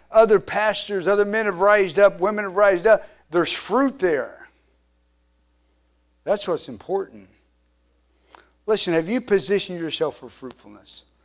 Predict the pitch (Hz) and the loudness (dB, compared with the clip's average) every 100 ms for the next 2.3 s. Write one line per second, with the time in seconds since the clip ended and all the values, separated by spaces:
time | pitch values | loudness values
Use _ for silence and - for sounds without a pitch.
0 | _ _ _ _ 135 - - 175 214 220 | _ _ _ _ -12 -12 -6 -2 -2 0
1 | 220 208 - 143 131 151 180 160 147 151 | 0 -2 -6 -12 -4 -2 0 -2 -6 -4
2 | 151 143 | -4 -4